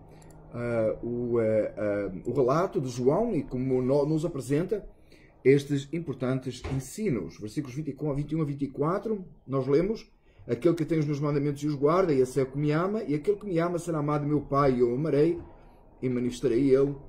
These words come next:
Então disse-lhe Judas, não os Iscariotes, Senhor, de onde vem que te hás de manifestar a nós e não ao mundo?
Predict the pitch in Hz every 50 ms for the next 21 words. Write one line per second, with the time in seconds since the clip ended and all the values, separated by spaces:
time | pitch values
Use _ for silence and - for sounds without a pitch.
0 | - - - - - - - - - 104 101 - 110 107 110 107 - 151 139 117
1 | 151 175 180 156 123 123 117 117 - - 151 135 135 147 160 175 170 - - 139
2 | 135 139 135 147 151 147 139 156 160 156 - 139 131 143 131 135 131 127 123 -
3 | - 123 123 131 123 113 117 113 131 135 139 147 151 151 165 185 214 214 -